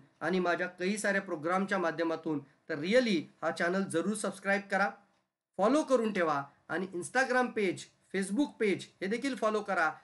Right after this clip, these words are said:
बऱ्याच ठिकाणी नवीन नवीन अपडेट तुम्हाला मिळत राहतील आणि शंभर टक्के मित्रांनो, तुम्ही सर्वजण अचीव्ह करा.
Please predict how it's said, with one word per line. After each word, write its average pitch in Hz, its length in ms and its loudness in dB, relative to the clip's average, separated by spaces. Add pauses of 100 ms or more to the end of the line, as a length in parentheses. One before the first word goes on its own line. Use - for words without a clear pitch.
(140)
बऱ्याच 202 380 2
ठिकाणी 208 300 -2
नवीन 196 280 -2
नवीन 196 200 0
अपडेट 170 320 -2
तुम्हाला 175 240 -2
मिळत 165 280 -2
राहतील 185 340 0 (280)
आणि 151 140 -4
शंभर 180 260 -2
टक्के 220 240 -2
मित्रांनो, 202 480 0
तुम्ही - 400 -8
सर्वजण 220 480 0
अचीव्ह 160 340 -2
करा. 143 180 -2